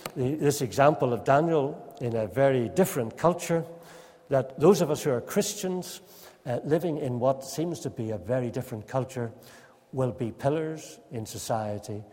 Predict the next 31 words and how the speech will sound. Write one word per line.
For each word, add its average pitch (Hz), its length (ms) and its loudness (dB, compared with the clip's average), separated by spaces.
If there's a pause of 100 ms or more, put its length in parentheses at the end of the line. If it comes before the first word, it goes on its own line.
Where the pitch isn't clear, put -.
(180)
examples 143 640 0
to 120 100 -10
society, 107 600 -6
and 110 120 -10
bring 104 200 -8
benefit 98 400 -12
to 107 120 -10
it. 101 80 -12
Let's 170 220 -8
just 117 180 -8
close 104 220 -8
in 90 100 -14
prayer. 82 180 -20 (2750)
Our 110 100 -4
Father, 135 320 2
we 117 120 -2
thank 143 340 -4
you 127 240 0 (720)
that 113 400 -4 (440)
what 147 200 2
we 131 140 0
sometimes 135 640 0
find 131 400 0
as 117 180 -6
a 110 40 -8
shock - 400 -4 (320)
is 135 180 -4
no 160 120 2
shock, - 440 -4 (680)
uh, 156 40 -8
in 110 520 -6